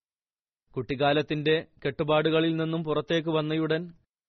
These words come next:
ജനങ്ങളുടെ മുമ്പാകെ ഖുർആന്റെ പുതിയതും സൂക്ഷ്മവുമായ ജ്ഞാനങ്ങളും വിവരിച്ചത്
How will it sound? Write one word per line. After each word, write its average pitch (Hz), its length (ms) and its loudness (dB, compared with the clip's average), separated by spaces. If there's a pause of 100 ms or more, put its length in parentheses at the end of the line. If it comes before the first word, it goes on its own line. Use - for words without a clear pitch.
(100)
ജനങ്ങളുടെ 151 640 2
മുമ്പാകെ 156 600 2 (380)
ഖുർആന്റെ 147 380 2
പുതിയതും 156 520 0
സൂക്ഷ്മവുമായ 165 680 0
ജ്ഞാനങ്ങളും 156 580 2
വിവരിച്ചത് 156 540 0